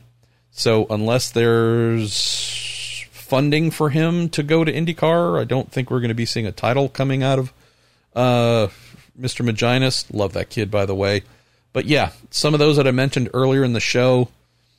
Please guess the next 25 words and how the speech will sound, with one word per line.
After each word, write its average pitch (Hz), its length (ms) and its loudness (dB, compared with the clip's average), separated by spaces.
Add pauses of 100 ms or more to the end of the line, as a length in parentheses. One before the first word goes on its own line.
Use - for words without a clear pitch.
(300)
would 110 180 -2
expect 123 540 0 (240)
two 135 480 4
at - 80 0
minimum 139 480 0
to - 120 -4
make 135 220 0
it 131 100 -6
through. 160 460 0 (480)
Um, 110 640 0
maybe 147 320 -2
three. 220 460 -4 (240)
Who 170 80 -2
knows? 185 420 0 (540)
Uh, 117 180 0
but - 140 -4
yeah, 120 320 2
the, 117 280 -2
uh, 110 340 4
the 104 500 -2 (840)
quartet 147 720 0
of 120 540 0 (360)
Malukas, 156 720 2
Lundqvist, 147 920 0 (140)
Kirkwood, 143 800 2